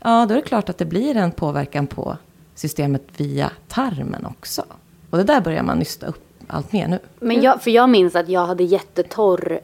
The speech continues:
Speaker 2: eh, hy. När jag ser på bilder på mig själv, det är liksom, det är en helt, det är en helt annan person när jag drack kontra nu.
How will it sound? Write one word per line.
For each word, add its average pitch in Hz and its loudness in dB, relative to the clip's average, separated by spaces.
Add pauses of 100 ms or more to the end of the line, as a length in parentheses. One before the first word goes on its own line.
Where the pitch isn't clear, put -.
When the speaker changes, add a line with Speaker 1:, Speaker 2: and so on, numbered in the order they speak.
(140)
Speaker 2:
eh, 170 -4 (120)
hy. 196 2 (280)
När 165 0
jag 180 2
ser 220 4
på 190 2
bilder 208 4
på 226 -2
mig 190 4
själv, 165 -2 (360)
det 202 2
är 190 4
liksom, 165 2 (340)
det 180 2
är 180 6
en 185 4
helt, 220 2
det - 0
är 175 -4
en 190 4
helt 208 2
annan 170 2
person 175 0
när 156 -4
jag 160 -4
drack - -4
kontra 156 -2
nu. 202 2